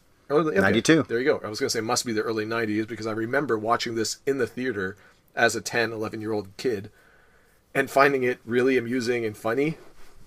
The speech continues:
Speaker 1: So I'm a little bit scared to watch it now, but that's kind of what I wanted to do when we started this podcast.
Speaker 2: That's the point, yeah.
Speaker 1: Yeah.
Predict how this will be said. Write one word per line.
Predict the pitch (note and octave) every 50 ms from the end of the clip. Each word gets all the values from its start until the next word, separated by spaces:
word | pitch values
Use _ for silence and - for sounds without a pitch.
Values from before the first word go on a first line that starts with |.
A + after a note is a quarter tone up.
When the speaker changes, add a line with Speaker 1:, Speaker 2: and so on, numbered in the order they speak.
| - -
Speaker 1:
So | - B2+ B2+
I'm | C#3
a |
little | D#3+ F3
bit | D#3+ D#3 -
scared | - - - A2+ A#2 B2 C3 B2
to | A#2
watch | G#2+ A2 A2+ A#2+ - A#2+
it | - G2+
now, | G2+ G#2+ A#2+ C3 D3 D3+ - _ _ _ _ _ _ _ _ _ - -
but | A#2 A#2 A#2 - - _ -
that's | B2 A#2+ -
kind | - - C#3 C3+
of | A#2+
what | B2 A#2+
I | A#2+
wanted | A#2 A#2+ B2 A#2 G#2
to | G#2
do | G#2+ A#2+ A#2+ A2
when | G#2+ G#2 G#2
we | G#2+
started | - - B2+ B2+ G#2
this | F2 -
podcast. | - - D#2 - -
Speaker 2:
That's | F2+ F#2+ -
the | A#2
point, | G2 E2 D2+
yeah. | G2+ G#2+ G2+ -
Speaker 1:
Yeah. | B2+ A#2